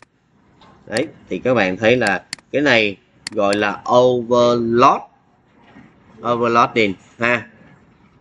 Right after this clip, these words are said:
Gần như là viết lại một cái hàm, một cái phương thức cùng tên. Nhưng mà khác gì các bạn? Khác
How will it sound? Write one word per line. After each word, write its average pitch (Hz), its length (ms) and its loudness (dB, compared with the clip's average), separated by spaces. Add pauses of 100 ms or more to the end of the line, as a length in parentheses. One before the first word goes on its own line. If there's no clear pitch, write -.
Gần 107 200 -4
như 120 140 0
là 107 160 0
viết 135 460 0
lại 98 400 -2
một 110 240 -4
cái 147 140 0
hàm, 113 360 -4 (480)
một 110 160 -10
cái 139 100 -6
phương 139 300 0
thức 214 140 2 (580)
cùng 110 300 -2
tên. 131 260 2 (720)
Nhưng 131 160 0
mà 110 80 0
khác 143 280 -2
gì 110 140 0
các 123 100 -2
bạn? 101 160 -2 (2250)
Khác 127 280 -2